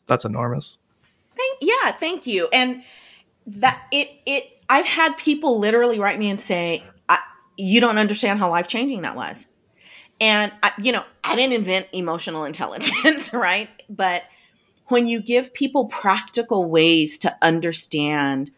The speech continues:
Speaker 2: what it looks like to be embodying high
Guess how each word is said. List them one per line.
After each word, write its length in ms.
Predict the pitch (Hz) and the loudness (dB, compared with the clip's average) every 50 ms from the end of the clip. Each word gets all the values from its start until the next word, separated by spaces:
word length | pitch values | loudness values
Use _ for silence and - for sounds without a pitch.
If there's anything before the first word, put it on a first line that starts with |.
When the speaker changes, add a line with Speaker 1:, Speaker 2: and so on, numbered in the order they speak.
| _ _ _ | _ _ _
Speaker 2:
what 240 | 156 156 170 170 | 2 4 4 6
it 160 | 165 - - 160 | 4 2 2 -2
looks 420 | 160 156 165 175 180 - - - | -2 4 4 4 4 4 -2 -2
like 300 | 196 160 151 147 - - | 0 0 0 0 -2 -6
to 220 | - - - 160 | -6 -6 -6 -8
be 720 | 147 143 - - 165 160 156 160 156 151 151 151 160 156 _ _ _ _ _ _ _ _ _ _ _ _ _ _ _ _ _ _ _ _ _ _ _ _ _ _ | -8 -12 -10 -6 -6 -4 -4 -4 -4 -4 -4 -4 -6 -8 _ _ _ _ _ _ _ _ _ _ _ _ _ _ _ _ _ _ _ _ _ _ _ _ _ _
embodying 920 | 175 175 165 156 139 - - 151 147 165 180 185 185 180 170 156 151 143 147 | 0 0 0 -2 -2 -2 -2 0 2 4 4 2 2 0 0 0 0 0 -2
high 640 | 147 - - - - 190 185 196 202 208 208 214 | -4 -6 -6 -4 0 2 4 4 4 4 4 2